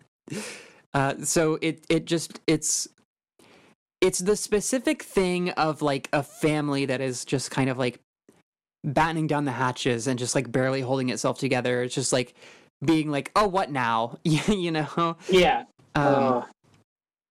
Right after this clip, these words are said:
Speaker 1: and, and the way that, the way that they're kind of portrayed as just, like, being, just, like, having to r-,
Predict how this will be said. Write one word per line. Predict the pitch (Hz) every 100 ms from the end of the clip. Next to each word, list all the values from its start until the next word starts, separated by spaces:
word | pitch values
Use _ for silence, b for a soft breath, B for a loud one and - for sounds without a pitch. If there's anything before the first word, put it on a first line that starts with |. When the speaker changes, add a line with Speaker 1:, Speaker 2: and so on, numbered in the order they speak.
| _ _ - 156
Speaker 1:
and, | 151
and | 156 160
the | 160
way | 151 156
that, | 143 135 139 143
the | 175
way | 202
that | 214 208 135
they're | 151 139 131 123 113 - - _ _
kind | - 135
of | 131
portrayed | 143 123 139 127
as | 123 -
just, | 127 -
like, | 127 - 139
being, | 120 123 113 110 113 b b b b _ -
just, | 160 165
like, | 175 -
having | 151 147 143
to | 135
r-, | 131